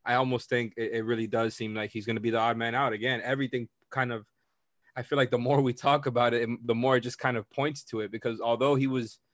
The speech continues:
useful for them and, and, and was a plus for the most part as a starter in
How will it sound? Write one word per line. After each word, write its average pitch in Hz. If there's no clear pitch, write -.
useful 131
for 123
them 127
and, 123
and, 120
and 117
was 131
a 120
plus 156
for 135
the 117
most 131
part 120
as 120
a 117
starter 135
in 113